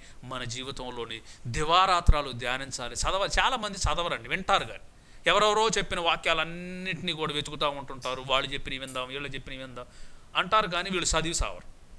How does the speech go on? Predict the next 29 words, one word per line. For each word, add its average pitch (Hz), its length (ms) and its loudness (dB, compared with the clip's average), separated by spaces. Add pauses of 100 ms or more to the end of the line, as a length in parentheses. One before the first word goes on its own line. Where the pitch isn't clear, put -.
(120)
ఎందుకు 180 180 -2
చదవరు 170 340 2
అని 147 180 -2
అంటే 131 180 -4
అంత 135 220 -2
టైము 147 260 0
లేదు. 175 340 -4 (240)
ఇప్పుడు 170 160 -2
ప్రతి 202 220 0
ఒక్కరికి 233 320 -2
కూడా 214 140 2
ఒక 180 100 0
ఫ్యాషన్ 208 320 -2
అయిపోయింది. 110 340 -8 (240)
ఒక 175 200 2
గంట 196 120 4
సేపు 262 220 2
మెసేజ్ 214 300 0
చెప్పినాం 175 220 0
అనుకోండి, 160 200 2
ఆ 160 40 8
మెసేజ్ 165 300 0
ఎవడు 160 240 0
వినరు. 110 280 -6 (1200)
ఏమంటే 202 200 0 (340)
షార్ట్ 208 400 4
మెసేజెస్, 104 480 -6
రెండు 170 240 4
నిమిషాలు 135 360 -2